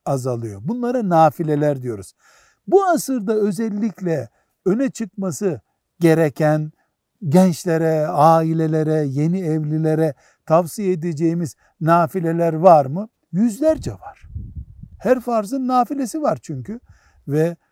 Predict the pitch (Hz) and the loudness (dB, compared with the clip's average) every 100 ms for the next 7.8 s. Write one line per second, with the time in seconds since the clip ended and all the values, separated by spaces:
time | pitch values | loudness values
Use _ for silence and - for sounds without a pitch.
0 | _ - 165 156 190 226 202 160 143 175 | _ -2 0 2 0 0 0 -4 -4 -8
1 | - 170 190 190 185 180 180 180 196 196 | -8 -8 -6 -6 -4 -2 -2 0 0 0
2 | 170 180 156 151 139 240 226 214 180 185 | 0 -2 -2 -4 -4 -6 -2 -2 -2 -4
3 | 170 151 120 113 - 262 208 - - _ | -4 -4 -6 -10 -8 -6 -6 -8 -16 _
4 | - 311 294 269 214 254 226 214 226 185 | 2 4 4 0 -2 0 2 2 -2 -4
5 | 180 143 185 180 226 202 190 185 196 208 | -6 -6 -6 -4 -2 -2 -4 -4 -4 -6
6 | 196 190 180 160 175 160 - _ _ 180 | -4 -4 -4 -6 -6 -8 -10 _ _ -4
7 | 202 185 165 175 165 147 165 214 | -2 -2 -2 0 0 2 0 0